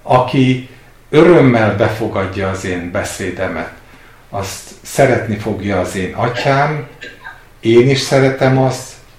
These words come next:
ahhoz megyünk és annál lakozunk. Na most persze a mi jóléti társadalmunkban tartok tőle, hogy ez egy,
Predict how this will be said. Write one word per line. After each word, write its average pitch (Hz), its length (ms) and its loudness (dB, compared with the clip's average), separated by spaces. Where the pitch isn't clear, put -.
ahhoz 110 440 2
megyünk 104 480 -4
és 90 220 -6
annál 87 440 -6
lakozunk. 85 680 -8
Na 156 80 -4
most 143 300 -4
persze 165 320 4
a 131 80 4
mi 131 460 2
jóléti 131 560 2
társadalmunkban 113 1120 -2
tartok 139 460 0
tőle, 123 340 4
hogy 117 300 0
ez 113 200 -2
egy, 113 280 -8